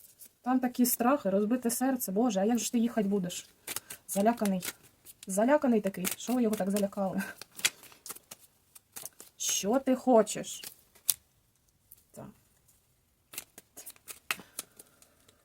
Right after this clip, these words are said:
Бажання є дуже велике. Хоче проявитися.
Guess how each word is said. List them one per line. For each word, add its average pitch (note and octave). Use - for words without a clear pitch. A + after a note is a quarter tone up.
Бажання G3+
є F3
дуже F3+
велике. F3+
Хоче G3
проявитися. F3+